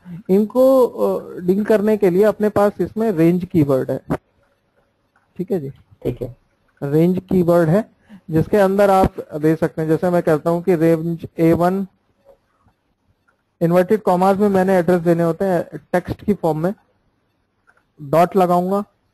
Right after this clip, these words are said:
Speaker 1: select। तो जब मैं
Speaker 2: हम्म।
Speaker 1: कहता हूँ range A one dot select, तो मेरा कहीं भी cursor हो,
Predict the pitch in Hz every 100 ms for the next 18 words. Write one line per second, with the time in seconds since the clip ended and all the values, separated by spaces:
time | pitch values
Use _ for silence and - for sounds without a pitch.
0 | _ - 160 131 - _ - - _ _
1 | _ _ _ _ _ _ _ _ _ _
2 | 202 226 226 240 226 202 220 220 196 214
3 | 214 - 190 190 202 175 - _ 107 156
4 | 165 175 175 - 170 175 147 - 185 180
5 | 185 185 170 185 202 196 170 151 165 147
6 | 160